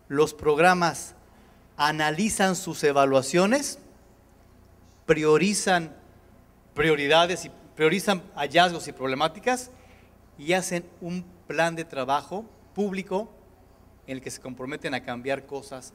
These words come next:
a partir de las evaluaciones. Básicamente esa es la idea. Eh, seguimiento de recomendaciones. Y último,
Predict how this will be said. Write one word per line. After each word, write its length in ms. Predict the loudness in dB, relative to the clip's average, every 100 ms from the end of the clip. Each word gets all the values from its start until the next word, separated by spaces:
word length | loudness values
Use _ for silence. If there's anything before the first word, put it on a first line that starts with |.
| -14
a 160 | -14
partir 320 | -10 -12 -12 -14
de 60 |
las 180 | -14 -16
evaluaciones. 540 | -18 -20 -20 -20 -18 -6
Básicamente 560 | -4 -4 -6 -6 -8
esa 100 | -16
es 60 | -14
la 80 | -12
idea. 300 | -8 -8 -8 -14 -20 -20 -20 _ -12
Eh, 480 | -6 -4 -4 -6 -8 -18 -20 -20 -20 -20 _
seguimiento 500 | -6 -6 -4 -6 -6
de 60 | -6
recomendaciones. 440 | -8 -4 -4 -4 -6
Y 340 | 0 2 2 0
último, 680 | 4 4 4 0 2 2